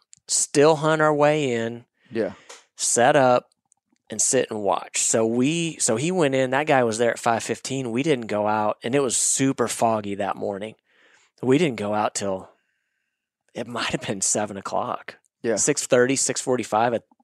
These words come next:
Speaker 1: at the earliest.
Speaker 2: Yeah.
Speaker 1: Um, hunted all day Saturday. I hiked, you know, I hiked in different places that I hadn't been before, saw some cool stuff that I hadn't seen, um, spooked some deer.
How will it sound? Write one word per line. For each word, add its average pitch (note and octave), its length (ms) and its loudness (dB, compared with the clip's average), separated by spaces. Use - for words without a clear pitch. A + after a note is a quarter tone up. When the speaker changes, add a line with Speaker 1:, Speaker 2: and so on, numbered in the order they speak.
Speaker 1:
at G#2 160 -6
the - 80 -4
earliest. A#2 560 -4
Speaker 2:
Yeah. F#2+ 220 -6
Speaker 1:
Um, A2+ 420 0
hunted D3+ 440 2
all C3 200 6
day B2+ 160 6
Saturday. B2+ 520 6
I A#2 100 4
hiked, A2+ 560 0
you A#2 160 -2
know, G#2 340 0
I A#2 140 0
hiked C3 320 0
in A#2+ 180 -2
different A#2 280 -2
places A2 280 0
that G#2 120 0
I G2+ 60 0
hadn't B2+ 420 0
been A#2+ 220 0
before, A#2 480 0
saw A2+ 240 2
some A#2 180 -4
cool - 240 -6
stuff A#2 300 0
that A2 100 0
I G#2+ 40 0
hadn't A2+ 220 -2
seen, A2+ 420 -6
um, G2 360 -2
spooked - 340 2
some A#2 180 -2
deer. A#2+ 420 4